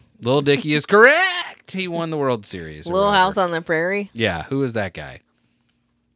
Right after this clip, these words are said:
Speaker 2: The main character?
Speaker 1: Yeah, yeah. The, the real person.
Speaker 2: Michael Landon?
Speaker 1: Perfect.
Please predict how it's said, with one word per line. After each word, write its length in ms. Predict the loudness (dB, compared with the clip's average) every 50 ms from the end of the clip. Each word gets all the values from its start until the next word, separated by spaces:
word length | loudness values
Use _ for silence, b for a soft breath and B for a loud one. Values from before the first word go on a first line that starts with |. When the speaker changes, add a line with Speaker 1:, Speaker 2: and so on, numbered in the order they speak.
| _ _ _ _ _ _ _ _ _ _ _ _ _ _ _ _ -20 -20 -20 -20 _ -18 -10
Speaker 2:
The 100 | -10 -8
main 300 | -6 -6 -6 -6 -8 -8
character? 480 | -6 -6 -6 -6 -6 -8 -10 -10 -10 -8
Speaker 1:
Yeah, 180 | -6 -4 -4 -4
yeah. 260 | -4 -6 -6 -8 -10 -14 _ _
The, 160 | -6 -6 -4 -6 -8 -12 -10
the 480 | -8 -6 -4 -2 -2 -2 -4 -4 -6 -10 _ -12
real 240 | -8 -6 -4 -6 -6
person. 440 | -6 -10 -10 -10 -12 -14 -16 -20 -20 _ _ _ _ _ _ _ _ _ _ _ _ _ _ _ _ _ _ _
Speaker 2:
Michael 460 | -14 -12 -10 -10 -10 -10 -10 -10 -10
Landon? 420 | -10 -10 -10 -10 -10 -10 -10 -10 -12 _ _ _ _ _ _ _ _ _ _ _ b b b b b b b b b b b b b b b _ _ _ -10
Speaker 1:
Perfect. 540 | -6 -6 -4 -4 -6 -12 -16 -18 -18 -20